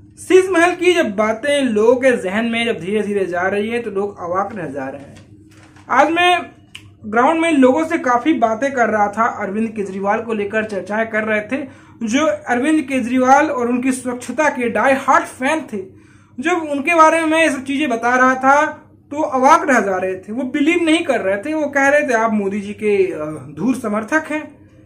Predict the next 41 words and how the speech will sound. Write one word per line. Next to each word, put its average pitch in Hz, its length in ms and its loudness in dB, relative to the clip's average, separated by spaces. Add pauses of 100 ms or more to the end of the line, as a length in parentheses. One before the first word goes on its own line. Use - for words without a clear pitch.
(200)
अरविंद 269 320 -2
केजरीवाल 269 480 2
तो 311 80 -2
ऐसे 277 260 0
कर 247 180 -4
ही 269 120 2
नहीं 311 140 0
सकते 294 320 -8
हैं।" 285 140 -2
अरविंद 226 380 -4
केजरीवाल 240 420 0
जो 226 120 -2
कहते 202 340 -4
थे, 233 60 -4
"गाड़ी 170 300 -4
नहीं 208 180 -4
लेंगे, 190 260 -6
मोटर 165 280 -6
नहीं 196 220 -4
लेंगे, 185 240 -4
बंगला 170 340 -6
नहीं 196 180 -2
लेंगे, 180 260 -10
ये 196 200 -4
नहीं 214 180 -4
लेंगे, 180 280 -8
वो 214 160 0
नहीं 208 180 0
लेंगे", 180 360 -10 (480)
और 277 120 4
अरविंद 294 420 -2
केजरीवाल 302 360 0
के 320 80 -4
बारे 302 180 2
में 320 120 0
ये 302 60 -2
सब 269 120 -2
बातें 247 340 -2
आ 294 100 6
रही 311 140 2
हैं, 302 440 -4